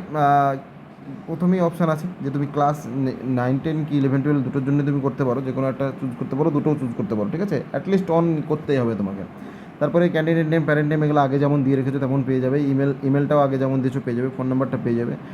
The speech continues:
date of birth এগুলো রেজিস্ট্রেশনের সময় যেগুলো পেয়েছো সেগুলো সব তুমি এখানে পেয়ে যাবে অটোমেটিক্যালি। তারপরে যদি সব ঠিক থাকে তারপরে এই নেক্সটে ক্লিক করবে, আর যদি চেঞ্জ করতে হয় তাহলে কিন্তু তোমাকে, আহ,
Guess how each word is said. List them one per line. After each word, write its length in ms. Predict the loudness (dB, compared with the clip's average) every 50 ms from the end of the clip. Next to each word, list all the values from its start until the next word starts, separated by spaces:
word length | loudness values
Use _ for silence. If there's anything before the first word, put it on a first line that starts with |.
| -16 -8 -4
date 140 | 0 2 2
of 100 | 4 4
birth 180 | 2 2 2 0
এগুলো 180 | 0 2 2 4
রেজিস্ট্রেশনের 440 | 4 2 2 0 0 0 0 0
সময় 180 | 0 0 0 0
যেগুলো 220 | 2 2 2 0 2
পেয়েছো 220 | 0 0 0 0 -2
সেগুলো 240 | 0 0 2 2
সব 180 | 2 2 0 -2 -2 -4
তুমি 160 | -2 -2 0 0
এখানে 280 | 0 0 0 0 0 0
পেয়ে 180 | 2 2 4 6
যাবে 160 | 6 6 4
অটোমেটিক্যালি। 560 | 4 2 2 0 0 -2 -2 -2 -2 -2 -4 -4 -8 -12 -18 -18 -16 -16 -16 -12 -4
তারপরে 300 | 0 0 2 2 2 2
যদি 180 | 4 2 2 2
সব 160 | 0 0 -2 0
ঠিক 120 | -2 -4 -2 -2
থাকে 200 | -2 0 0 0 -2 -2
তারপরে 280 | -4 -2 0 2 2 4
এই 60 | 4
নেক্সটে 320 | 4 2 0 0 -4 -6 -4
ক্লিক 200 | -2 -2 -4 0
করবে, 220 | 2 2 2 4 2 0 -2 -4 -10 -16 -20 -20 -20 -20 -20 -20 -18 -18 -18 -18 -18 -18 -20 -20 -18 -18 -18 -18 -18 -18 -18 -16 -16 -16 -14 -14 -16 -16 -16 -16 -16 -16 -16 -16 -16 -16 -16 -16 -16 -8 -4
আর 80 | 0 2
যদি 160 | 2 2 2
চেঞ্জ 340 | 2 4 6 6 6 4 2
করতে 320 | 0 -2 -2 0 2 4
হয় 140 | 4 4 4
তাহলে 200 | 4 2 2 0
কিন্তু 220 | 0 0 0 0
তোমাকে, 380 | 0 0 0 0 0 2 2 2
আহ, 60 | 2